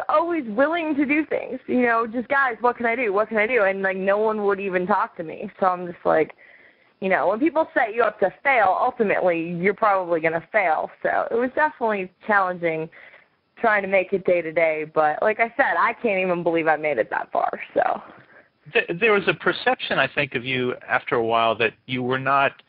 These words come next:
Speaker 2: particularly energetic or eager to take on, uh, some of the lesser tasks, and your, your teammates seemed to, uh, look down on you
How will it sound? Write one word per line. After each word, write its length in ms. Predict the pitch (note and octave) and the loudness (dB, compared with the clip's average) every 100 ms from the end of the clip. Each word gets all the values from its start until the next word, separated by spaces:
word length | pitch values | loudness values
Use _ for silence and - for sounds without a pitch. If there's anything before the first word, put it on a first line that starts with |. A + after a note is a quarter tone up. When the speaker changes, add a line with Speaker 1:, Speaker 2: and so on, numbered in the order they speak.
| _ _ _ | _ _ _
Speaker 2:
particularly 640 | - C3 C#3+ - B2 A#2 A#2+ | -8 -2 -2 0 2 2 2
energetic 680 | A#2 A2 G#2 A#2 A2 G#2+ - | 0 0 0 2 2 2 -2
or 120 | G2+ | -6
eager 300 | A#2 G#2+ A2 | -4 -2 -4
to 160 | F#2 G2 - | -6 -10 -2
take 220 | A2+ - | -2 0
on, 440 | G#2 G#2 G2+ F#2+ - - _ _ _ - G#2+ | 0 2 0 -2 -12 -20 _ _ _ -16 -8
uh, 280 | F#2 F2+ - C3+ | -6 -6 -6 -4
some 140 | A#2 | -2
of 60 | G#2+ | 0
the 80 | |
lesser 360 | G#2+ A2 - F#2+ | 2 0 0 -8
tasks, 580 | - B2+ A2 G2+ - - | -4 0 2 0 -4 -18
and 180 | G2+ G2 - | -16 -16 -12
your, 260 | G#2 G2+ G2 | -10 -10 -10
your 160 | G2+ G2+ | -10 -10
teammates 440 | - C3+ G#2+ G2+ - | -4 -2 2 0 -2
seemed 180 | A2+ G#2 | -6 -2
to, 260 | F#2 E2+ D#2+ _ _ - - _ - | -2 -4 -10 _ _ -20 -20 _ -8
uh, 180 | F2+ D#2 - | -4 -4 -6
look 180 | B2 A#2+ | -6 -2
down 220 | G#2+ G#2 G#2 | 0 0 0
on 120 | |
you 80 | G2 | -6